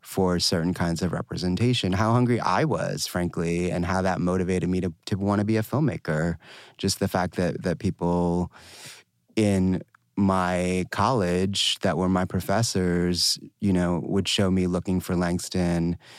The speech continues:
by Isaac Julien and Tongues Untied by Marlon Riggs and tell me that that was all that existed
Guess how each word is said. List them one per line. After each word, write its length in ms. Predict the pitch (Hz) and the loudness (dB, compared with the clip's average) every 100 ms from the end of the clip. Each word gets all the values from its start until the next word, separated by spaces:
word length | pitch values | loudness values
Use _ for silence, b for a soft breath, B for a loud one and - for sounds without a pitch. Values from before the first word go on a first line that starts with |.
| B B - | B B -18
by 600 | - 95 90 90 87 90 - | -4 0 2 2 0 -2 -2
Isaac 300 | 90 85 87 | -2 -2 -2
Julien 760 | - 90 87 87 87 87 87 87 | -2 0 0 2 0 0 0 -2
and 720 | 95 90 87 87 90 85 - | -2 -2 -2 0 -2 -2 -4
Tongues 260 | - 92 87 | -2 0 0
Untied 420 | 87 85 85 85 | -2 -2 -2 -2
by 560 | 85 87 85 85 87 - - | -2 -2 -2 -2 -4 -4 -2
Marlon 380 | 90 87 90 | 0 0 2
Riggs 400 | 95 123 101 92 | 2 2 2 0
and 300 | - 87 85 | -4 -2 -2
tell 180 | 80 87 | 0 -2
me 160 | 87 85 | 0 -2
that 180 | 85 80 | -2 -2
that 200 | 82 87 | -2 -2
was 180 | 85 | -4
all 320 | 85 87 85 82 | -2 0 0 -2
that 160 | 85 | -4
existed 800 | 90 80 92 92 - 85 82 80 | -4 -4 -4 -4 -4 -4 -4 -6